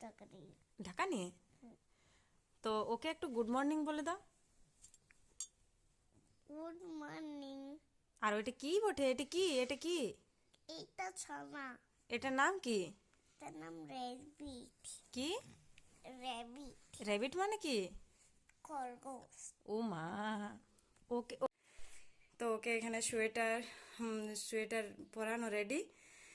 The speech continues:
Speaker 2: সব থেকে আমাকে যুদ্ধ করতে হয় পরানোর সময় আর সোয়েটার পরানোর সময়। বাবা রে, কিছুতেই পরতে চায় না, আর কিছুতেই পরতেও চায় না। এই তো পরলে এখনই যেই নিয়ে নিচে খুলে দিবে। চলে এসো বাবু, চলে এসো।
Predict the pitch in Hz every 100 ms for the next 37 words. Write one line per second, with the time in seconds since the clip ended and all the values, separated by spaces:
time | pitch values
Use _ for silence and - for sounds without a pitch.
0 | - - - 226 214 214 277 277 247 254
1 | 254 208 190 254 254 247 247 226 220 202
2 | 220 240 247 269 277 330 262 - 220 214
3 | 214 208 208 202 196 - 190 180 190 185
4 | 208 202 196 196 185 190 - - - -
5 | - 220 233 240 240 220 214 226 233 262
6 | 320 415 294 240 233 226 254 214 202 202
7 | 226 226 220 190 185 185 - - - -
8 | - - 262 302 320 269 269 320 285 269
9 | 285 269 240 240 262 285 277 240 247 240
10 | 202 196 185 196 - - - _ - -
11 | - 269 285 247 202 208 - _ _ _
12 | - - - - 240 294 339 330 392 359